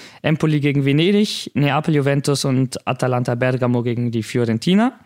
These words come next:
Und am Sonntag dann eben Samp gegen Inter, Cagliari empfängt Genoa, Spezia spielt zu Hause gegen Udine, ähm, Torino spielt gegen U S Salernitana. Heute Meldung gekommen, Franck Ribéry verpflichtet. Sensationell.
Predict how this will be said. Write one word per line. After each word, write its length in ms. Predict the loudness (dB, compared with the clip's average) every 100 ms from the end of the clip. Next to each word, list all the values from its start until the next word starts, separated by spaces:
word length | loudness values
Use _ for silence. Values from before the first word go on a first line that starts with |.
| -20 -20 -20 -20 -14
Und 220 | -2 0 2
am 100 | 2
Sonntag 600 | 2 2 2 0 -2 -2
dann 200 | 0 0
eben 380 | 0 0 0
Samp 480 | 0 0 0 2 0
gegen 220 | 0 2
Inter, 520 | 2 2 2 0 0 -4 -10 -4
Cagliari 680 | 0 0 2 0 0 -2 -4
empfängt 560 | -4 -2 -2 -2 -4
Genoa, 560 | -2 2 2 2 2 0
Spezia 800 | -4 -8 -2 -2 -2 -4 -2 -2
spielt 320 | -2 -4 -4
zu 100 | -2
Hause 160 | -2 -2
gegen 220 | -2 0
Udine, 440 | 2 2 4 4 0 -6 -20 -20 -20 -12 -2
ähm, 520 | 0 2 2 0 -4 _ -2
Torino 400 | 0 2 2 2
spielt 180 | -2 -2
gegen 220 | -2 0
U 80 | -2
S 140 | -2
Salernitana. 840 | -2 0 -2 -2 -2 0 -2 -4 _ _ _ _
Heute 480 | -2 0 2 0 0 -2
Meldung 300 | -2 0 0
gekommen, 440 | 0 -2 -2 -2
Franck 300 | -2 -2 0
Ribéry 320 | -2 0 -2
verpflichtet. 640 | -2 -2 -2 -2 0 -2 -6 _ _ _ _ _
Sensationell. 800 | -2 0 2 0 0 0 2 0